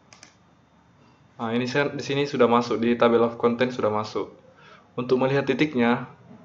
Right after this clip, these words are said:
kita klik kanan, display Excel data. Terus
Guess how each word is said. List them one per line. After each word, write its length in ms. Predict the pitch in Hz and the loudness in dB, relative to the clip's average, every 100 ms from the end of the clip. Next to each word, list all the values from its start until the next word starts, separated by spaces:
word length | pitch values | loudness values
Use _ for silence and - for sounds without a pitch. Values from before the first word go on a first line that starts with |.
| - - | -20 -12
kita 240 | 117 113 | -6 -4
klik 240 | 117 110 | -4 -8
kanan, 640 | - 110 104 107 113 131 - - - - - - _ _ _ _ _ _ _ _ _ _ _ 117 | -2 -2 -2 -4 -4 -6 -12 -20 -20 -20 -20 -20 _ _ _ _ _ _ _ _ _ _ _ -16
display 400 | 110 - 113 110 - 110 107 | -14 -6 -6 -4 -4 -6 -6
Excel 400 | 120 - 113 107 | -10 -8 -4 -2
data. 400 | 107 104 123 123 | -2 -2 -2 2
Terus 640 | 123 151 151 - - - | 6 6 6 -4 -8 -12